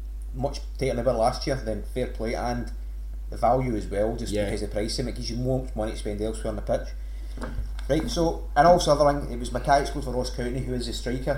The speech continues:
Speaker 1: who is a, their biggest value player, so he's returned after two games as well, which does prove that he's a, maybe worth it if they're gonna sneak games.
Speaker 2: Yeah.
Speaker 1: Right, next one we'll go to is the Rangers St Mirren game.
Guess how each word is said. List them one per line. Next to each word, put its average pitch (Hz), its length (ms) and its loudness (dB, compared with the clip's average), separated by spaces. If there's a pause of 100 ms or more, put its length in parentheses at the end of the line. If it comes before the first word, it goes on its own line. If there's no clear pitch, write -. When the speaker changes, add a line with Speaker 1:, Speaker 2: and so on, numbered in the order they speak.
(120)
Speaker 1:
who 117 80 -4
is 110 120 -2
a, 110 60 -4 (140)
their 127 120 -2
biggest 117 440 -4 (140)
value 107 260 2
player, 123 320 0
so 113 140 -4
he's 131 160 -2
returned 127 320 0
after 117 200 2
two 123 180 -6
games 117 180 -4
as 104 120 -6
well, 120 180 0
which - 240 -4 (1160)
does 139 160 -2
prove 139 280 0
that 123 100 -2
he's 120 160 -2
a, 117 180 0 (800)
maybe 220 160 -2
worth 180 240 4
it 165 40 4
if 151 80 0
they're 156 80 2
gonna 147 120 0
sneak 151 220 -2
games. 151 400 -2
Speaker 2:
Yeah. 104 220 2 (260)
Speaker 1:
Right, 160 160 2
next 196 220 -2
one 180 80 6
we'll 160 100 2
go 165 120 4
to 160 60 2
is 143 120 0
the - 60 0
Rangers 151 280 4
St 127 120 -2
Mirren 165 200 4
game. 175 260 0